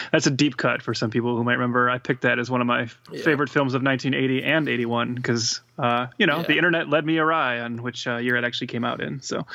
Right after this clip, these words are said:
Speaker 2: A-, and the internet may be, uh, leading us awry
Speaker 1: Yeah, who
Speaker 2: here,
Speaker 1: knows?
Speaker 2: too. You never know.
Speaker 1: You know?
Speaker 2: <laughs> You
Speaker 1: But
Speaker 2: never,
Speaker 1: no.
Speaker 2: you never know what these rele-, Wikipedia releases. 'Cause, I mean, I'm old, Trev, but I'm not old enough. I can't tell you an exact release date from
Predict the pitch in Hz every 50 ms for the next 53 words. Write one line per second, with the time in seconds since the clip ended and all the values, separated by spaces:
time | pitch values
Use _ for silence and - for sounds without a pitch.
0 | - - - - - - - - - - 139 117 - - 143 147 151 151 139 147
1 | 156 160 160 160 151 120 131 127 131 147 147 135 147 147 143 139 135 131 127 127
2 | 123 139 - 127 131 135 143 143 143 131 127 135 131 - 139 131 120 123 123 127
3 | 131 131 120 104 160 220 214 - 147 156 147 143 139 131 120 120 123 123 123 123
4 | 123 127 135 131 123 156 165 170 156 170 - - 156 - - 220 - - - -
5 | - _ - - - - - - - - - 185 180 214 202 175 170 180 151 139
6 | 147 165 170 175 170 151 156 156 151 143 - 131 127 120 123 127 127 - - -
7 | - - - - - 147 139 160 147 - - 151 147 139 143 131 127 123 135 143
8 | 135 147 135 - - - - - - - 202 185 185 185 180 175 160 - - -
9 | 208 262 233 143 - 156 156 170 180 175 170 - - 190 170 165 165 160 139 156
10 | 160 180 214 220 214 190 156 - 143 147 151 147 139 139 131 - 135 135 - 175
11 | 147 123 - - 139 135 135 123 117 117 117 110 120 120 123 123 - 135 117 113
12 | 120 117 - - - 120 117 107 - - 139 120 113 113 107